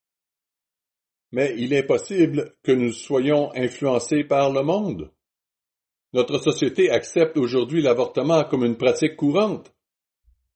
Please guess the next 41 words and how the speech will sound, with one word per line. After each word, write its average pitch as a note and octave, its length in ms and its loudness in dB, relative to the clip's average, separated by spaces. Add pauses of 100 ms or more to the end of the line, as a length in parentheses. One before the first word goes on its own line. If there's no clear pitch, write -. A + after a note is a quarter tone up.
(120)
Et C3 120 0
il B2 160 -2
y D3 60 4
a C#3+ 100 6
une B2+ 140 -2
énorme C#3 400 0
bataille C3+ 400 0
politique A#2+ 540 -2
dans A2+ 140 2
notre A2 260 2
pays E3 520 0
entre A2+ 300 0
ceux D3+ 240 2
qui C#3+ 140 -12
s'opposent D#3 840 -2 (300)
et B2+ 140 2
ceux F3 260 2
qui D#3+ 160 -4
prétendent C#3+ 640 -2
que C3 100 2
c'est C3+ 220 -2
un B2 160 4
droit C3 260 0
donné C3 300 -2
par A#2+ 240 2
Dieu F3 320 2
à G#2+ 60 2
une G#2+ 120 -4
femme D#3 320 0
d'avoir A#2+ 380 2
recours C3+ 340 0
à A#2+ 60 2
l'avortement. C3 720 -2 (840)
Mais A2 100 -2
la A2+ 120 4
position A#2+ 440 0
de G#2+ 80 2
l'Église G2+ 420 -2
est G2 120 0
très A2 180 0
claire. D3+ 500 -4